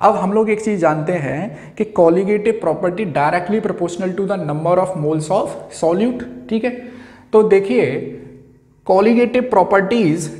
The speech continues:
directly proportional to number of moles of solute, उसको ध्यान में रखना है हमको। अब after dissolution, यहाँ पे total number of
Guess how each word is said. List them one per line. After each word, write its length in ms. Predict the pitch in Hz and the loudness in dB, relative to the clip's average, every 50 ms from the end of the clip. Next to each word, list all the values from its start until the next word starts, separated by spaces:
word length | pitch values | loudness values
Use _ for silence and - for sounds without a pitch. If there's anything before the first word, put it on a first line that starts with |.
| 156 - 151 | -2 2 4
directly 380 | 151 160 180 196 - 240 233 226 226 | 4 6 4 4 2 2 2 2 2
proportional 480 | 220 - 196 196 196 - 214 214 202 | 0 0 0 0 0 -2 -4 -2 -2
to 80 | 226 196 185 | -2 -2 0
number 180 | 180 180 185 190 190 | 0 2 2 2 2
of 80 | 185 190 175 170 | 0 0 -2 -2
moles 180 | 165 165 - 196 226 | -2 -2 0 0 0
of 120 | 294 - - - - - - | 0 -2 -6 -12 -14 -6 0
solute, 360 | 151 147 143 135 135 139 139 | 2 2 2 2 0 -2 -4
उसको 260 | - - - - 208 | -8 -6 -2 0 0
ध्यान 200 | 175 175 170 165 | 2 2 0 0
में 120 | 170 170 170 | 0 0 0
रखना 220 | 160 165 175 170 | 0 -2 -4 -4
है 80 | 165 160 | -2 -2
हमको। 300 | 156 156 160 190 226 - - - - - - - - - - | -4 -4 -4 -4 -6 -6 -10 -14 -16 -18 -20 -20 -18 -2 0
अब 280 | 220 247 240 - - - 170 170 | 2 2 2 0 -2 0 0 0
after 340 | 180 185 - - 240 247 226 | 0 0 2 4 4 4 4
dissolution, 720 | 220 190 190 214 208 208 208 208 - - 254 233 175 147 - - - - - | 2 2 2 2 2 2 2 -2 -2 -2 -2 -2 -2 -4 -4 -6 -8 -8 -6
यहाँ 380 | 131 139 151 180 175 185 214 214 - | -4 -2 -2 -2 0 0 -2 0 0
पे 40 | 247 240 - - | 0 -2 0 2
total 440 | 220 220 220 220 220 262 254 247 233 | 2 2 2 2 2 2 2 4 4
number 260 | 226 226 226 226 233 226 226 233 | 4 4 4 4 4 6 6 4
of 80 | 226 | 2